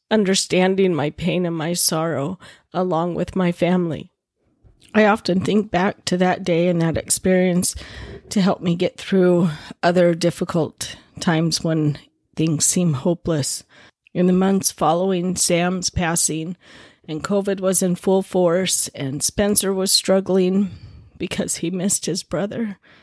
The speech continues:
The twins were struggling 'cause they missed their brother. Everybody was struggling at that time. And I would wake up in the morning, and the first thing I would think is, "When can I go back to bed?" And then at night,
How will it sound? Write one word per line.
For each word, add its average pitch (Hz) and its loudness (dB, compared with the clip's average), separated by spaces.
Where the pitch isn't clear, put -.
The 170 -6
twins 240 2
were 220 2
struggling 226 2
'cause 180 -4
they 214 4
missed 247 2
their 208 2
brother. 202 0
Everybody 220 2
was 196 0
struggling - -4
at 208 -2
that - -4
time. 196 -8
And 226 4
I 208 4
would 196 2
wake 240 0
up 233 0
in 254 4
the 233 4
morning, 208 2
and 156 -4
the - -6
first 240 0
thing 226 2
I 196 4
would 208 0
think 196 0
is, 170 2
"When 185 0
can 208 2
I 185 4
go 175 2
back 170 0
to 208 0
bed?" 165 -2
And 185 2
then 175 4
at - -2
night, 190 2